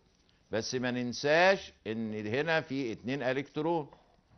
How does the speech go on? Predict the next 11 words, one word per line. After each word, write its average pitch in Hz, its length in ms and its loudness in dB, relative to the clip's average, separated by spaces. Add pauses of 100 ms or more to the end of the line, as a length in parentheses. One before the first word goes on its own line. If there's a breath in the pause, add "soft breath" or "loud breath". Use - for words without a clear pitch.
(220)
طيب، 120 360 4
عايز 160 280 2
اعرف 180 360 4
هنا 160 200 2
بقى 123 280 0
عدد 180 300 4
تأكسد 175 380 -2
البي 151 300 -2
بي 151 260 0
هنا 143 140 -2
بكام؟ 110 440 0